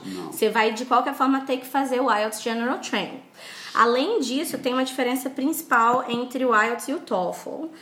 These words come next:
Speaker 2: que está começando a mudar, mas depende da localidade que você se encontra. Então, num geral, o ielts majoritariamente ainda é aplicado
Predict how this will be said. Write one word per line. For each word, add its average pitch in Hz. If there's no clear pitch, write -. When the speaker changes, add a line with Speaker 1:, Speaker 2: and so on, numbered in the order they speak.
Speaker 2:
que 285
está 277
começando 269
a 262
mudar, 262
mas 240
depende 262
da 254
localidade 240
que -
você 254
se 277
encontra. 233
Então, 220
num 311
geral, 220
o 247
ielts 247
majoritariamente 269
ainda 233
é 247
aplicado 240